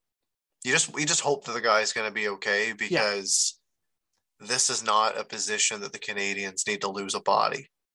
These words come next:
Speaker 2: <laughs> No. No,
Speaker 1: Right? It,
Speaker 2: um,
Speaker 1: it was bad before. Like, we went through the list earlier, but this is a position that they do not need to lose another, another goalie, because a guy like Montembeault, he's not gonna be the guy that's gonna be able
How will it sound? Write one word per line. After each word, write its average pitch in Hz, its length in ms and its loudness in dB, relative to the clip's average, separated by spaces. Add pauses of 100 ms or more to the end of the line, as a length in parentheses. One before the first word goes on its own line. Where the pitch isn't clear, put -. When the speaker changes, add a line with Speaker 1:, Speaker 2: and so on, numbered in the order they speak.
(760)
Speaker 2:
<laughs> 175 600 0 (480)
No. 170 380 2 (460)
No, 151 100 2
Speaker 1:
Right? 113 160 8
It, - 60 4
Speaker 2:
um, 143 220 6 (100)
Speaker 1:
it 123 80 4
was 127 160 6
bad 127 360 8
before. 110 540 4
Like, 104 160 -2
we 113 80 -6
went 113 180 -4
through 123 140 -4
the 110 100 2
list 104 280 4
earlier, 123 440 2 (960)
but 107 160 -4
this 113 220 4
is 113 140 -2
a 107 40 -4
position 101 520 -2
that 98 140 -6
they 101 120 0
do 104 160 -4
not 98 260 2
need 104 140 -8
to 98 100 -4
lose 98 280 -2
another, 101 500 -4
another 101 300 0
goalie, 113 420 -6
because 110 320 2
a 104 80 4
guy 110 220 6
like 117 240 4 (100)
Montembeault, 107 760 4 (340)
he's 113 260 -4
not 110 260 4
gonna 107 160 0
be 104 140 -4
the 104 140 -4
guy 104 320 6
that's 104 180 -2
gonna 104 220 0
be 104 160 0
able 101 260 -4